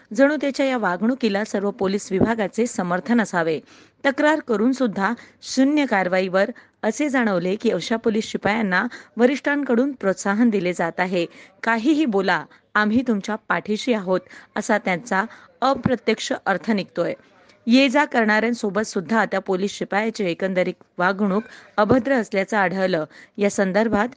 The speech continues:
डीआयजी साहेबांकडे सुद्धा तक्रार केलेली असून, त्या पोलीस शिपायावर कारवाई केल्याची मागणी केली आहे. आपल्या कार्यसंबंधी लापरवाही करून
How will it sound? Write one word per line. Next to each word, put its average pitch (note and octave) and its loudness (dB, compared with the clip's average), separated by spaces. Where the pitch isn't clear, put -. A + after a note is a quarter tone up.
डीआयजी A#3+ 2
साहेबांकडे G#3 -2
सुद्धा G#3+ -6
तक्रार G3+ -2
केलेली G3 0
असून, G3+ 0
त्या A3+ 4
पोलीस A#3+ 2
शिपायावर G#3+ 0
कारवाई F#3+ -2
केल्याची F#3 -4
मागणी F#3 -4
केली F#3 -2
आहे. F3+ 0
आपल्या A3 2
कार्यसंबंधी G#3 -2
लापरवाही C#4 0
करून G3 0